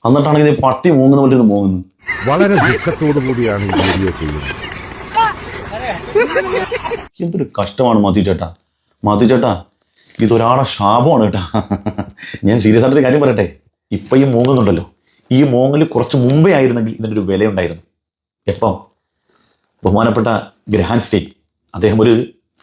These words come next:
Speaker 1: പ്രബോധകനായിരുന്നു, അദ്ദേഹത്തെയും രണ്ട് കുട്ടികളെയും കൂടെ കാറിലിട്ട് കത്തിച്ചു കൊന്ന ആരാണെന്ന് ചേട്ടൻ അറിയാമല്ലോ. ഏതെങ്കിലും ഒരു ക്രൈസ്തവ മീറ്റിങ്ങിൽ ഒരു സിനഡ് കൂടിയപ്പോൾ രണ്ടുപേരെ അദ്ദേഹത്തിന് വേണ്ടി,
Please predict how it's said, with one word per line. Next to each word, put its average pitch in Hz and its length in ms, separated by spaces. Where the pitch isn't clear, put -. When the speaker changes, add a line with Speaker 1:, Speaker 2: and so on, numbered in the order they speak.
Speaker 1:
പ്രബോധകനായിരുന്നു, 147 580
അദ്ദേഹത്തെയും 160 640
രണ്ട് 117 180
കുട്ടികളെയും 131 380
കൂടെ 101 260
കാറിലിട്ട് 156 380
കത്തിച്ചു 131 340
കൊന്ന 147 160
ആരാണെന്ന് 139 440
ചേട്ടൻ 117 220
അറിയാമല്ലോ. 110 380
ഏതെങ്കിലും 175 880
ഒരു 160 300
ക്രൈസ്തവ 123 320
മീറ്റിങ്ങിൽ 107 320
ഒരു 113 60
സിനഡ് 117 340
കൂടിയപ്പോൾ 117 380
രണ്ടുപേരെ 139 500
അദ്ദേഹത്തിന് 127 360
വേണ്ടി, 98 260